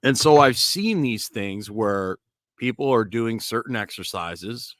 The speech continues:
and they're, they're plugging along, and then all of a sudden that exercise either becomes a negative or neutral, and it doesn't really do anything anymore, right? So this, this can change. Like,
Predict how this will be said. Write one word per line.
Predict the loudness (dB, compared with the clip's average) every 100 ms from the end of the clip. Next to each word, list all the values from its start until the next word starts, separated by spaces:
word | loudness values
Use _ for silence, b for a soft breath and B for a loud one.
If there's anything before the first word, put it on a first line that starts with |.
| _
and | -10 -6
they're, | -6 -6
they're | -10
plugging | -10 -2 -2 0
along, | -2 -4 -6 -10 -16 _ _ _ _ _ _ _ _
and | 2 4
then | 4 2
all | 2 4
of | 4
a | 0
sudden | -2 -2 -2 -6 -12 -14 _ _ _ _ _ _ _ _ -14
that | -2 0 0 -4
exercise | -6 -6 -8 -2 -2 -2 -4 -8 _ _ _
either | -8 -4 -4 -6 _ _ -20
becomes | -10 -8 -8
a | -6
negative | -4 -2 0 -2 -4
or | -8 -4
neutral, | -4 -4 -2 -2 -4
and | -10
it | -6
doesn't | -6 -6 -8
really | -4 -4
do | -6 -8 -4 -4
anything | -6 -10 -16 -16
anymore, | -20 -20 -20 -20 _ _ _ _
right? | -18 -18 -20 _ _
So | -12 -12 -12 _ _ -4
this, | -2 -2 -10 -8
this | -6
can | -4 -6
change. | -6 -6 -6 -10
Like, | -12 -16